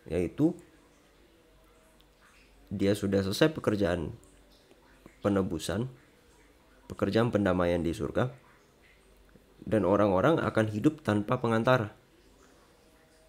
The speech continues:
Dan orang-orang sudah di, eh, memiliki suatu vonis. Eh, Tuhan sudah menghakimi setiap orang berdasarkan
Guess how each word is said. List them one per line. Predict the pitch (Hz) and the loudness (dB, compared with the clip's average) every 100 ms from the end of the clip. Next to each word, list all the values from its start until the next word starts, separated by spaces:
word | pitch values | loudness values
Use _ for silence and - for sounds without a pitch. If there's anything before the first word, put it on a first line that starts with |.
| - - | -20 -6
Dan | - - | 0 2
orang-orang | 90 180 175 147 120 127 143 - _ - - - - | 4 4 4 2 2 0 -6 -16 _ -20 -20 -20 -14
sudah | - 113 117 | -4 2 2
di, | 113 123 156 - - - - _ - _ - - _ - - - - - - - 101 | 2 -2 -4 -12 -20 -20 -20 _ -20 _ -20 -20 _ -20 -20 -20 -20 -20 -20 -2 4
eh, | 104 98 98 | 6 6 6
memiliki | 107 104 104 101 - 127 | 4 4 4 0 -2 -2
suatu | 127 101 - 92 | 0 -2 -2 -6
vonis. | - 120 113 78 - - - _ - - - - - - _ - - - - _ | 2 4 4 0 -8 -12 -16 _ -20 -20 -20 -20 -20 -20 _ -20 -20 -20 -20 _
Eh, | - 78 - 78 95 82 69 - | -14 -8 -4 -2 0 0 -2 -2
Tuhan | 98 113 107 | 0 2 2
sudah | 104 | 2
menghakimi | 104 107 104 117 120 135 | 2 2 0 0 0 0
setiap | - 110 110 | 0 2 2
orang | 117 127 127 135 - | 2 0 -2 -10 -10
berdasarkan | - 107 104 104 - 120 127 | -2 0 0 0 0 0 0